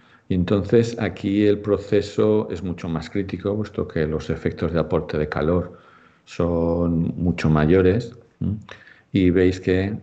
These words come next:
eh, si no controlo adecuadamente el proceso, obviamente estoy fundiendo la capa de material que quiero eliminar. Y en este proceso de fusión de esta capa, eh, llego a interaccionar con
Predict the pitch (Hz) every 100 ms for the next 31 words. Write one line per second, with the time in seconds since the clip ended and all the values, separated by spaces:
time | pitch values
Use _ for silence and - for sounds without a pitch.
0 | - - - 85 85 82 80 80 82 80
1 | 80 85 82 82 82 - 90 78 73 -
2 | 73 76 76 71 82 76 82 78 95 -
3 | 107 110 - 80 78 78 73 - 90 -
4 | - 90 87 85 82 78 76 80 80 -
5 | - - _ 87 82 78 76 - 78 76
6 | 76 76 76 76 76 78 69 71 76 71
7 | - - 78 78 73 71 69 71 65 -
8 | _ _ - - - - - 98 90 -
9 | 104 107 - 104 104 92 - 90 - 90
10 | 90 104 98 110 - 101 110 - - -
11 | - 87 - 90 90 98 101 - 90 87
12 | 87 82 - 80 85 87 87 90 87 90